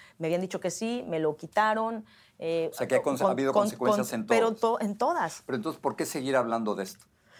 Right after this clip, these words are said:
Speaker 1: Porque es una catarsis para mí. Para mí necesito sacar todo lo que traigo dentro, todo lo que sé que no se ha podido decir, para que ya
Speaker 2: Claro.
Speaker 1: precisamente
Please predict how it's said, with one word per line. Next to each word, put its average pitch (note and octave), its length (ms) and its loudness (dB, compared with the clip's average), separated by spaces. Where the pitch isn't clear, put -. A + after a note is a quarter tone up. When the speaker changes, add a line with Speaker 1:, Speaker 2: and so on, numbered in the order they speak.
Speaker 1:
Porque D4+ 360 4
es - 80 -2
una E4+ 180 0
catarsis C4+ 460 -2
para G#3 240 2
mí. G3 240 -2
Para G#3+ 160 2
mí B3+ 180 0
necesito C4 460 -2
sacar A3+ 320 -2
todo B3 240 2
lo B3 140 0
que F#3+ 100 -4
traigo A3 280 2
dentro, G#3 240 -2
todo A#3 120 0
lo A#3 160 0
que G3 140 0
sé A3 220 -2
que A3 100 0
no G#3+ 120 2
se G#3 220 0
ha G3 180 0
podido G3+ 300 0
decir, F#3+ 480 -2
para G3 240 4
que G#3+ 140 4
ya A#3+ 140 4
Speaker 2:
Claro. C4+ 160 0
Speaker 1:
precisamente B3 800 2